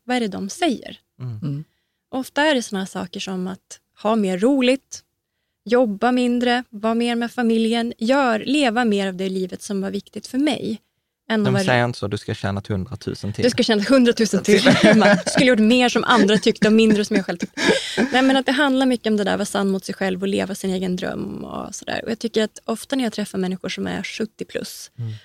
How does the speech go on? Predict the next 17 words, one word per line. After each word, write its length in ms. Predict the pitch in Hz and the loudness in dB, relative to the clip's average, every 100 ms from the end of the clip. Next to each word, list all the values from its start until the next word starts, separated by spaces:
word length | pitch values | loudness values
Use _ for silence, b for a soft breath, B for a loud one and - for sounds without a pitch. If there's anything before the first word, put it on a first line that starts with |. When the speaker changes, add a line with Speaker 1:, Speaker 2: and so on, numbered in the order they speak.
| B | B
Speaker 1:
så 180 | - 208 | -10 -10
brukar 380 | - 202 233 233 | -10 -4 -2 0
de 120 | 226 | -4
skita 500 | 208 302 262 214 - | -2 -4 -4 -4 0
mer 240 | 262 185 185 | 2 2 0
i 80 | |
liksom 220 | - 190 185 | -2 -4 -4
yttre 300 | 214 - - | -4 -6 -12
konventioner 720 | - 185 190 - 226 196 180 | -6 -4 -4 -4 -4 -2 -4
och 140 | 185 180 | -6 -6
vara 240 | 190 196 | -6 -6
lite 380 | 202 208 196 - | -4 -4 -6 -4
mer 260 | 196 185 185 | -2 -2 -8
sanna 300 | - 185 180 | -8 -8 -6
mot 160 | 180 | -8
sig 100 | - | -12
själva. 420 | - 220 226 - | -8 -6 -6 -8